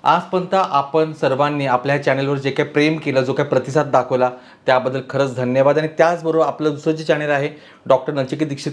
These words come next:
व्लॉग, याच्यावर देखील आपण जे काही कंटेंट बनवतो, ते तुम्हाला आवडतात आणि तुमच्या खूप साऱ्या कमेंट्स आहेत, त्या चॅनलसाठी देखील धन्यवाद.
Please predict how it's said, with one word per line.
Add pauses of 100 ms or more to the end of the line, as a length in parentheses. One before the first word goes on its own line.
व्लॉग, (380)
याच्यावर
देखील (140)
आपण
जे
काही
कंटेंट
बनवतो,
ते
तुम्हाला
आवडतात (480)
आणि (120)
तुमच्या (120)
खूप
साऱ्या
कमेंट्स
आहेत, (480)
त्या
चॅनलसाठी
देखील
धन्यवाद.